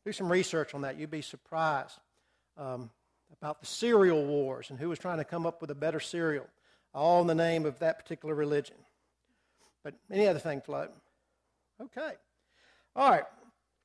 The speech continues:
So he goes on and he says, "Or in respect of a holy day or feast day," literally,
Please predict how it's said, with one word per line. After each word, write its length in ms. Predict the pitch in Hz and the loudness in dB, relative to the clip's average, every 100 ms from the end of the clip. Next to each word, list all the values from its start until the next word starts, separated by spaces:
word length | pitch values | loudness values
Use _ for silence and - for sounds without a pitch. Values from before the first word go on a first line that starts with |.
| _ _ | _ _
So 140 | - 233 | 6 8
he 80 | |
goes 280 | 240 302 294 | 10 8 8
on 240 | 262 269 240 | 8 10 8
and 120 | 202 | 6
he 160 | 220 | 4
says, 520 | 214 247 240 240 220 - _ _ _ - | 4 4 6 6 2 -4 _ _ _ 4
"Or 360 | 226 277 277 | 10 12 12
in 300 | 269 240 220 | 10 4 4
respect 680 | 202 196 - - 262 262 262 - - | 4 2 0 -2 0 0 -2 -16 -4
of 220 | 208 196 | 2 4
a 80 | 185 | 4
holy 580 | 160 - 277 285 240 190 | 0 2 6 8 6 4
day 380 | 165 156 175 214 | 4 2 2 0
or 180 | 180 | 0
feast 540 | 170 - 320 311 - - | -4 -4 -2 0 -2 -2
day," 280 | 175 160 190 | 0 0 0
literally, 580 | 175 175 175 165 208 | 2 2 2 0 -2